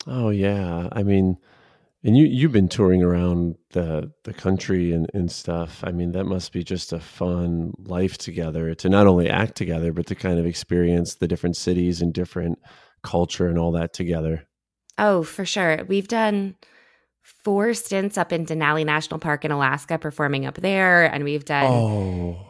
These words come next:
Speaker 1: I've been there. It's so beautiful.
Speaker 2: It's amazing. And we both love hiking. So it's such a great opportunity to go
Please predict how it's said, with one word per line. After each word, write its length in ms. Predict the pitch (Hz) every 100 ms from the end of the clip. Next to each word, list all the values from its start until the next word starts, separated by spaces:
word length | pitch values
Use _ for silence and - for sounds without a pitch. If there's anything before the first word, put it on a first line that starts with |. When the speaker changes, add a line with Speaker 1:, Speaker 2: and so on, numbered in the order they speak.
| -
Speaker 1:
I've 160 | 104 95
been 200 | 110 104
there. 180 | 101
It's 120 | 98 -
so 380 | - 139 131
beautiful. 1080 | 120 127 143 139 123 - 107 101 92 92 92 _
Speaker 2:
It's 340 | 214 214 - - -
amazing. 1080 | 208 202 190 190 185 190 185 160 139 131 -
And 160 | 160
we 80 | 170
both 300 | 170 175 175
love 220 | 170 151
hiking. 480 | 151 156 147 147 139
So 180 | 139 147
it's 180 | 139 -
such 220 | 156 170
a 40 |
great 240 | 147 147 143
opportunity 680 | 139 143 - 151 143 139
to 160 | 135 143
go 380 | 151 143 135